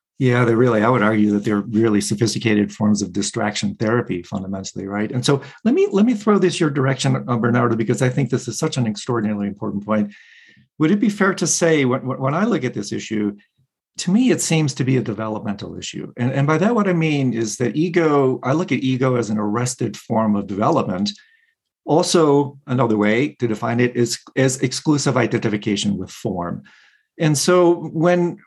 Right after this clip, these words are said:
we look at an idealistic world,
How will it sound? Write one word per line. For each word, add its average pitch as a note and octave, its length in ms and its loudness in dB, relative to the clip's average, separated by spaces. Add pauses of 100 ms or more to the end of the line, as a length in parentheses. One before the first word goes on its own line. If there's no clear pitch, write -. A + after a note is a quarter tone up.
we D#3+ 300 2
look G#3+ 320 0
at D3+ 240 -4
an C#3+ 120 -2
idealistic C3+ 880 -4
world, A2+ 800 0